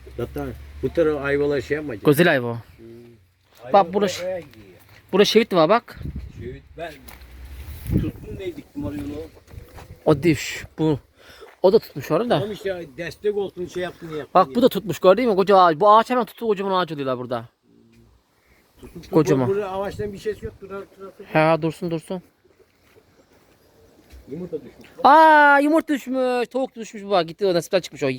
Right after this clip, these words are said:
Speaker 2: Kırılmış
Speaker 1: O,
Speaker 2: baksana.
Speaker 1: yemişler onu.
Speaker 2: He?
Speaker 1: Yemişler onu.
Speaker 2: Yumurta yemişler.
Speaker 1: Hmm.
Speaker 2: Vah, vah, vah, vah. Saatinden gittim nasip gidiyor.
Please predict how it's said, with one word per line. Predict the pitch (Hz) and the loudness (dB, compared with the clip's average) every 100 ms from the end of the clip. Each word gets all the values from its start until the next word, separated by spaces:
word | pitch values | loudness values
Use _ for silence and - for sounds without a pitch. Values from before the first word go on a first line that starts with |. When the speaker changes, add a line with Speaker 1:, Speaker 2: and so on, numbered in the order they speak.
| 143 143 | -8 -8
Speaker 2:
Kırılmış | - 160 165 151 | 0 2 2 2
Speaker 1:
O, | |
Speaker 2:
baksana. | 160 160 214 | -2 -2 -4
Speaker 1:
yemişler | 175 127 131 | -6 -10 -14
onu. | 101 85 - _ - - - - - _ | -14 -16 -20 _ -20 -20 -20 -20 -20 _
Speaker 2:
He? | - 196 | -2 2
Speaker 1:
Yemişler | 254 359 - - 311 _ 226 | 2 0 -6 -20 -20 _ -20
onu. | 196 156 _ _ - | -20 -20 _ _ 2
Speaker 2:
Yumurta | 196 214 196 | 4 4 4
yemişler. | 165 143 - 151 139 139 _ | 2 0 0 0 2 -2 _
Speaker 1:
Hmm. | _ - - | _ -20 -2
Speaker 2:
Vah, | 151 143 - | 0 0 -2
vah, | 135 - - | -4 -4 -4
vah, | 135 120 - | -2 -2 -8
vah. | - 120 123 127 131 139 147 151 - _ - _ _ _ _ _ _ _ | -6 -2 0 0 2 2 2 0 -2 _ -20 _ _ _ _ _ _ _
Saatinden | - 143 135 147 143 | -2 0 0 -2 -6
gittim | 139 - 147 139 | -6 -10 -6 -6
nasip | 131 - | -6 -12
gidiyor. | 135 135 120 | -10 -6 -6